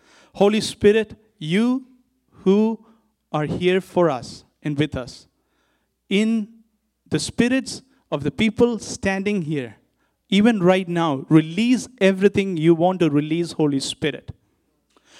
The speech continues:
We come together right now as a people, as your children.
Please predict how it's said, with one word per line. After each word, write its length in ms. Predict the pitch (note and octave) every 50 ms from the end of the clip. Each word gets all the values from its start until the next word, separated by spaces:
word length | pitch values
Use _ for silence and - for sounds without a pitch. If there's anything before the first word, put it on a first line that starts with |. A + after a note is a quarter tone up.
| - _
We 220 | - E3 A3 C4+
come 320 | C4 - - A#3 B3 B3 A#3
together 500 | - G#3 F#3 G3 G#3+ A3 A3 A3+ A3+ G3+
right 260 | F#3 G3 G3+ G#3 F#3
now 280 | E3+ F#3+ G3 G3+ A3 G#3
as 160 | F#3+ E3+ -
a 60 | E3
people, 520 | - - F3 E3 - - C#3+ B2 - - - _ _ _ _ _ _ _ _ _ _ _ _ _ _ _ _ _ _ _ _ _ _ _ _ -
as 240 | E3+ E3+ D#3+ D3
your 420 | D#3 F#3 G#3+ A#3 A#3+ B3 A#3 - - - _ _ _ _ _ _ _ _ _ _ _ _ _ _ _ _
children. 600 | - - - - F#3+ F#3 E3+ D3 C#3+ C3 C3 C3